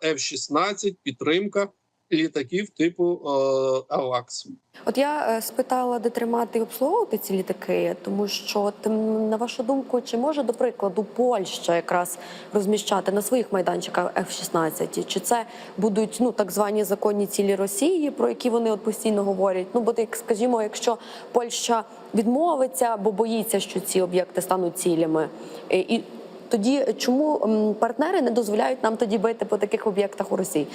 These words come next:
Speaker 2: Загалом, чи можливо розміщення цих літаків, е, на території Польщі?
Speaker 1: Ну, та, такий варіант розглядався на самому початку, коли взагалі велась дискусія щодо Ф шістнадцять, але,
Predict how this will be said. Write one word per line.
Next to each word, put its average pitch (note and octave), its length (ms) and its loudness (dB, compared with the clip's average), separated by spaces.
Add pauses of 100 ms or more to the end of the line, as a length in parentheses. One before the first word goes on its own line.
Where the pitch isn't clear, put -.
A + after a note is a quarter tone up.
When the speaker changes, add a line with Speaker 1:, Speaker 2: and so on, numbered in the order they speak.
(160)
Speaker 2:
Загалом, C#4+ 320 2
чи - 120 0
можливо C4+ 680 2 (280)
розміщення G#3+ 540 2
цих G#3 200 -2
літаків, G#3+ 440 2 (200)
е, F#3 420 0
на F#3+ 100 2
території B3 380 2
Польщі? - 520 -4 (2500)
Speaker 1:
Ну, E3+ 180 2
та, G3 280 2
такий A3 280 2
варіант A3 380 2
розглядався G3+ 600 2
на D#3+ 100 2
самому D#3+ 360 0
початку, G3 460 0
коли D#3 320 2
взагалі D3 360 2
велась C3+ 400 0
дискусія C3 540 0
щодо C3 260 0
Ф B2 180 0
шістнадцять, - 720 0
але, D3+ 240 2